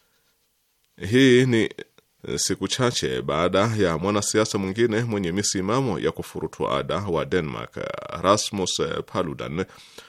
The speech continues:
kuchoma moto nakala ya kitabu kitakatifu cha Mwenyezi Mungu nje ya ubalozi wa Uturuki katika mji mkuu wa Sweden, yani Stockholm. Vitendo hivyo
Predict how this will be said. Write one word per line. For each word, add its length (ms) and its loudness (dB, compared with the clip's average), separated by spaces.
kuchoma 400 -2
moto 340 0
nakala 580 0
ya 100 0
kitabu 360 -4
kitakatifu 680 -6
cha 160 -6
Mwenyezi 360 -4
Mungu 480 -8
nje 340 -2
ya 80 6
ubalozi 480 0
wa 60 -2
Uturuki 640 -4
katika 500 -6
mji 300 -2
mkuu 640 0
wa 360 0
Sweden, 720 -4
yani 440 0
Stockholm. 920 -6
Vitendo 380 2
hivyo 480 -2